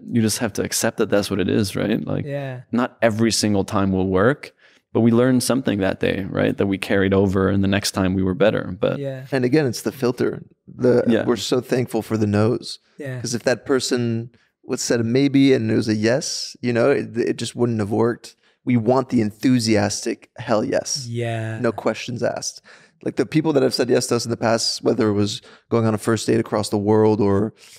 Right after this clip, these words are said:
Speaker 3: going, uh, I mean, <laughs> there's so many.
Speaker 1: Yeah, there's a lot.
Speaker 3: Yeah. It's never, they've never gone into detail of what the thing includes, whether it's safe, et cetera. They're like, "That sounds amazing. I'm
Speaker 2: Yeah.
Speaker 3: down."
Speaker 2: Yeah, yeah,
Speaker 3: And
Speaker 2: yeah.
Speaker 3: that's, and these people have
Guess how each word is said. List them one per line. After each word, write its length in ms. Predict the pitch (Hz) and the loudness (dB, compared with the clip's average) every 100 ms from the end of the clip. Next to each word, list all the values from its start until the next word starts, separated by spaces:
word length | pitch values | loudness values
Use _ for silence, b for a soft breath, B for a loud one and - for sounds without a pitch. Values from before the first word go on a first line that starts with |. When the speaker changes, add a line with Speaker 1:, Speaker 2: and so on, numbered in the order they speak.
| B - | B -2
Speaker 3:
going, 580 | 117 107 101 98 107 101 | 2 4 4 4 0 -2
uh, 520 | 104 98 110 104 - - | 0 2 4 2 0 -2
I 60 | 110 | -2
mean, 280 | 101 101 - - 76 | -2 -4 -10 -20 -16
<laughs> 280 | - - - | -6 -4 -2
there's 180 | 156 | -2
so 180 | - 147 | 2 2
many. 300 | 147 147 131 - | 2 2 0 -2
Speaker 1:
Yeah, 160 | 123 - | -4 -2
there's 160 | 120 | 0
a 60 | 117 | 0
lot. 180 | 110 147 | 0 2
Speaker 3:
Yeah. 200 | 131 - - _ - _ _ _ - | 4 2 -2 _ -20 _ _ _ -10
It's 360 | - 131 - | 0 0 0
never, 500 | 127 131 123 127 123 110 | -2 0 4 4 4 2
they've 220 | 123 120 | 0 0
never 460 | 135 135 139 127 - - | 0 2 2 0 -6 -6
gone 200 | 120 113 | -2 0
into 200 | 120 117 | 0 -4
detail 480 | 104 117 - 147 190 | -4 -6 0 0 2
of 200 | 120 101 | 0 -2
what 380 | 104 107 131 _ _ _ _ _ | 0 0 0 _ _ _ _ _
the 120 | 131 | -6
thing 320 | - 120 110 | -2 -4 -2
includes, 640 | 110 110 - 139 139 135 113 | -4 -6 -2 4 4 4 2
whether 240 | 110 107 | 0 0
it's 140 | 107 - | -2 -2
safe, 360 | - 131 127 | 0 2 2
et 120 | 120 | -2
cetera. 340 | - 120 139 151 b b | -2 0 2 0 b b
They're 120 | - 120 | -4 -4
like, 100 | 117 | -2
"That 160 | 220 | -4
sounds 180 | - 107 | -4 -8
amazing. 420 | 113 - - - - | -6 -8 -10 -14 -8
I'm 80 | |
Speaker 2:
Yeah. 120 | 151 131 | -4 -4
Speaker 3:
down." 220 | 76 - | -6 -12
Speaker 2:
Yeah, 80 | - 120 | -12 -6
yeah, 380 | 151 143 143 143 | -2 0 2 2
Speaker 3:
And 80 | 139 | 2
Speaker 2:
yeah. 20 | |
Speaker 3:
that's, 240 | 135 135 - - 120 107 | 2 2 0 -10 -16 -2
and 180 | 131 120 | 0 2
these 160 | 139 | 0
people 240 | - 156 151 | 0 0 2
have 220 | 113 104 | 2 -2